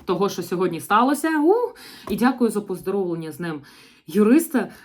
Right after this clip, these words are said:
Е, мені дуже приємно, що ви про це пам'ятаєте, так? Це моя основна освіта. Е, що стосується, е, Кримського мосту, так?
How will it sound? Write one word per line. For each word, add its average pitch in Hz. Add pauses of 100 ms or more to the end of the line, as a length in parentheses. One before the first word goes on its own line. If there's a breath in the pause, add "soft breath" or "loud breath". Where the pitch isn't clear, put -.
(120)
Е, 170
мені 208
дуже 220
приємно, 226
що -
ви 165
про 190
це 196
пам'ятаєте, 254
так? 240
Це 202
моя 190
основна 202
освіта. 147 (720 loud breath)
Е, 180
що 320
стосується, 233 (800 soft breath)
е, 175
Кримського 247
мосту, 214
так? 247